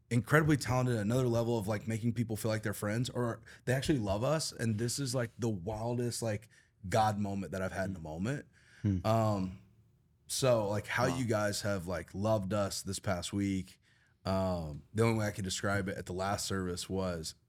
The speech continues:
Speaker 1: it just felt like, like a big hug from God or, like, a warm
Speaker 2: Mm.
Speaker 1: blanket of love, which sounds awful. <laughs> Like, but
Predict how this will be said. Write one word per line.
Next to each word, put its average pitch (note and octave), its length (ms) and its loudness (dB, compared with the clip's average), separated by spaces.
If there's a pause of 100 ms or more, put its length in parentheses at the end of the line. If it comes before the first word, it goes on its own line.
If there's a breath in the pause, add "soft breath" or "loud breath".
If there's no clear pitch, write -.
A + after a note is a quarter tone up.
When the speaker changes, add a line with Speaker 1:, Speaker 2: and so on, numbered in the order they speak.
Speaker 1:
it A2 60 -2
just B2 160 2
felt C3 220 -2
like, B2 240 -2 (180)
like - 100 -4
a G#2 60 0
big G2+ 260 -2
hug A2 180 -2
from A2+ 160 -2
God G2+ 240 0
or, G2+ 40 -4
like, G2 160 -4
a F#2+ 60 -4
warm G2 280 -2
Speaker 2:
Mm. F2+ 40 -4
Speaker 1:
blanket G2+ 280 -4
of D2+ 100 -8
love, F2+ 380 -4
which F#2 320 -6 (480 soft breath)
sounds G2 360 -4 (100)
awful. - 360 -10
<laughs> - 100 -20
Like, - 220 -2 (540 loud breath)
but A2 360 2